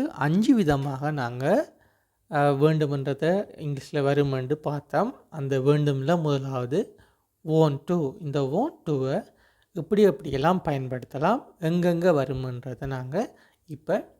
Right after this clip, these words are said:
ஓரளவு டீட்டெயிலா பார்ப்போம். இது வந்து இப்ப want to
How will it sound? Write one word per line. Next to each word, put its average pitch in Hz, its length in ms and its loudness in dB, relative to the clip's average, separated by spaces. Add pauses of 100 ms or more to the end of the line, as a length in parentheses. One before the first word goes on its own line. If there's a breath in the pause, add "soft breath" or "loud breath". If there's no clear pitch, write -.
ஓரளவு 151 500 0
டீட்டெயிலா 156 580 -2
பார்ப்போம். 147 580 -8 (720 soft breath)
இது 170 240 6
வந்து 190 560 -2 (340)
இப்ப 135 380 -6 (240)
want 180 360 4
to 226 200 0